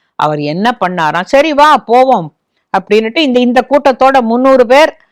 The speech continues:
அப்புறம் இருநூறு சிப்பாய்கள் எல்லாரையும் அழைச்சிட்டு போகிற போது, காஞ்சிபுரத்துல தாண்டி போற பொழுது அவரால கொஞ்சம் முடியல. இந்த டீஹைட்ரேஷன்ல ஒரு இடத்துல அப்படியே சோர்ந்து போய் உக்காந்துட்டாராம்.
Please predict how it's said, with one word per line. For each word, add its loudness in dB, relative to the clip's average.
அப்புறம் -2
இருநூறு 0
சிப்பாய்கள் -2
எல்லாரையும் 2
அழைச்சிட்டு -4
போகிற 0
போது, -2
காஞ்சிபுரத்துல 0
தாண்டி -2
போற 0
பொழுது -2
அவரால -2
கொஞ்சம் -4
முடியல. 0
இந்த -4
டீஹைட்ரேஷன்ல -2
ஒரு -2
இடத்துல -6
அப்படியே 0
சோர்ந்து 0
போய் -2
உக்காந்துட்டாராம். -4